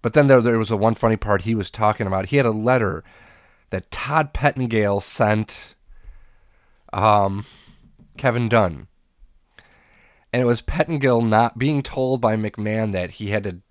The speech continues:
give a ride to Sonny from Jersey to New York for, like, Saturday Shotgun. And he wrote a letter saying he didn't wanna do it 'cause she flirts too much. And he was just being a nebbishy loser. <laughs> It was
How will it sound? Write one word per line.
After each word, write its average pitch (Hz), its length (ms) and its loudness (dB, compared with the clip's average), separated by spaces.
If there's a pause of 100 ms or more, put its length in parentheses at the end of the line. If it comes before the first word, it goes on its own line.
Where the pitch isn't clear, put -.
(300)
give 123 220 0
a 110 80 2
ride 101 340 -2
to 92 100 -10
Sonny 90 540 -6 (380)
from 92 200 -4
Jersey 101 360 -2
to 92 100 -4
New 90 120 -4
York 95 280 -2
for, 90 140 -10
like, 85 180 -8
Saturday 87 400 -4
Shotgun. 95 600 -6 (400)
And 156 100 0
he 151 80 2
wrote 131 260 0
a 131 80 2
letter 113 280 2
saying 107 300 -2
he - 180 -10 (100)
didn't 113 280 -4
wanna 101 240 0 (120)
do 107 160 2
it 101 80 -2
'cause 95 160 -6
she - 160 -10
flirts 107 400 -4
too 113 240 -2
much. 101 300 -2
And 110 60 -6
he 113 40 -4
was 120 140 -6
just - 240 -8
being 151 200 -2
a 107 60 -2
nebbishy 95 640 -4
loser. 107 540 -4
<laughs> - 40 -4
It - 20 -6
was 170 180 -8